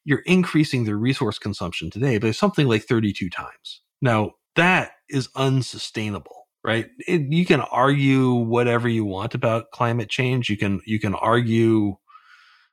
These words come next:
that it's false based on current terms. But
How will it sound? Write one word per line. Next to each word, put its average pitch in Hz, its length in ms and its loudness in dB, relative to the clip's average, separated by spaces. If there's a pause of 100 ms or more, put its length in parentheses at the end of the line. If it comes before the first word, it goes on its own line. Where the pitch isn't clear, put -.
(160)
that 107 200 0
it's 95 200 -2
false 104 420 0
based 104 320 -4
on 95 420 -4
current 104 320 -4
terms. 131 320 -4
But 135 240 -4